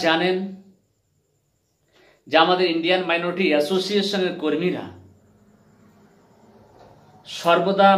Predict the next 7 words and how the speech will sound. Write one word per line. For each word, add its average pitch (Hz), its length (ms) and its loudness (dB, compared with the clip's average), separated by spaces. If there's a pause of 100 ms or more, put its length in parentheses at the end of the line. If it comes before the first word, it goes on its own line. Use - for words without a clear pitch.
(100)
মানুষের 175 420 -2 (120)
পাশে 156 260 -2 (120)
থাকে, 104 280 -14 (3000)
মানুষের 180 640 2
হিতে 180 280 -2 (140)
কাজ 165 160 2 (140)
করে। 170 180 -6